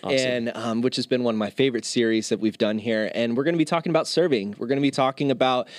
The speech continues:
Speaker 2: hey, Tag You're It is more than just, um, outside the walls of the church, but it's also for tending to the flock that we have here.
Speaker 1: Awesome.
Speaker 2: So we're gonna talk about what does serve mean. We're all coming from a different place
Speaker 1: Mm.
Speaker 2: when we hear that. Some are burnt out. Some are excited. Some have never done this before.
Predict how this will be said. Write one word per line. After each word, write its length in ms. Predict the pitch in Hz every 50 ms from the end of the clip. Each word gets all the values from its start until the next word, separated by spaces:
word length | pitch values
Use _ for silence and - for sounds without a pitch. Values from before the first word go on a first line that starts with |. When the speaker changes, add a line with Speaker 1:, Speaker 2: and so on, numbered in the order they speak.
| - - -
Speaker 2:
hey, 100 | - -
Tag 300 | - - 156 151 160 160
You're 100 | 156 147
It 120 | 151 151 147
is 120 | 135 117 117
more 300 | 127 131 131 139 143 131
than 160 | 123 127 123
just, 420 | 107 127 131 131 117 - - -
um, 360 | 92 113 117 117 110 107 113 -
outside 460 | - 143 135 113 - - 131 127 127
the 60 | 117 120
walls 280 | 120 120 120 120 120
of 60 | 123
the 80 | 110 117
church, 320 | - - - 131 123 -
but 100 | - 151
it's 140 | 147 139 -
also 300 | 160 156 156 - - 151
for 160 | - - 139
tending 440 | 123 - - 151 147 147 143 139 131 -
to 240 | - - 139 139 127
the 80 | 117
flock 400 | 107 - 120 113 98 90 - -
that 160 | - 120 104 -
we 120 | 110 110
have 220 | 110 110 104 92
here. 280 | - 110 120 107 98 92 92
Speaker 1:
Awesome. 0 | - - - - - -
Speaker 2:
So 100 | - -
we're 40 | 165
gonna 140 | 185 185 180
talk 200 | - 175 170 170
about 240 | 175 165 147 139 -
what 360 | 120 120 131 156 160 127 120
does 260 | - 139 139 147 143
serve 480 | - - - - 139 139 139 135 123 -
mean. 480 | 120 117 120 131 131 113 98 95 98 107
We're 140 | 110 123
all 120 | 123 135 131
coming 300 | - - 147 143 135 131
from 180 | - 139 127
a 40 | 123
different 320 | 117 131 - - 123 117 -
place 420 | - 143 139 - 117 113 107 101
Speaker 1:
Mm. 40 | 113
Speaker 2:
when 120 | 127 123
we 100 | 123 123
hear 160 | 123 139 139 135
that. 320 | 143 147 151 165 143 -
Some 260 | - - 135 123 127
are 60 | 120 110
burnt 340 | 95 131 131 127 120 -
out. 260 | 147 147 160 160 - -
Some 160 | - 160 165
are 80 | 151
excited. 720 | 131 - - - - 135 135 143 143 160 165 165 156 -
Some 220 | - - 156 147 151
have 100 | 147 131
never 200 | 143 135 120 127
done 240 | 117 123 147 156 160
this 140 | 156 151
before. 540 | - - 143 - - 156 156 151 151 151 147